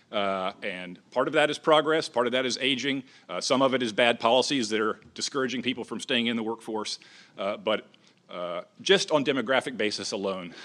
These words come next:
uh, we are, uh, likely to be running into an economic growth headwind, uh, whereas throughout the twentieth century, we benefited from this huge one-off change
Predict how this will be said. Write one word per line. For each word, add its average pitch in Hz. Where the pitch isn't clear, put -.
uh, 95
we 95
are, 90
uh, 85
likely 110
to 92
be 104
running 139
into 113
an 98
economic 110
growth -
headwind, 87
uh, 87
whereas 92
throughout 117
the 104
twentieth 107
century, 104
we 104
benefited 98
from 95
this 92
huge 139
one-off 107
change 87